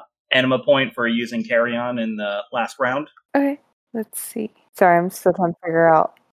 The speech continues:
Speaker 1: Oh, no, it's fine. You should be able to click on the bar and then click or type in minus one.
Speaker 2: Character sheet.
Speaker 1: Oh, no, you can do it from the token.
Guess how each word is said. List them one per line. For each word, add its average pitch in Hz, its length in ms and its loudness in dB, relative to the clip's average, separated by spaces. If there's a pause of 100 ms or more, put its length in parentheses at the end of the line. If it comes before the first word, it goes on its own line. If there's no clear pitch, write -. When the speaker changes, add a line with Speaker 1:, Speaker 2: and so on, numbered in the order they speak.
(300)
Speaker 1:
Oh, 202 120 8
no, 151 160 6
it's 127 120 4
fine. 101 200 0
You 120 80 0
should 147 180 0
be 147 100 4
able 135 140 4
to 120 280 6
click 143 180 0
on 135 140 2
the 120 60 -2
bar 120 280 6
and 117 140 0
then 110 160 -4
click 117 200 -6 (220)
or 110 260 -4 (180)
type 120 180 2
in 113 140 -4
minus 110 380 -6
one. 117 320 -8 (140)
Speaker 2:
Character 208 340 -10
sheet. 202 420 -10 (360)
Speaker 1:
Oh, 226 100 2
no, 233 120 0
you 170 140 2
can 175 120 -4
do 175 120 0
it 165 80 -2
from 160 160 -4
the 123 260 2
token. 151 320 -2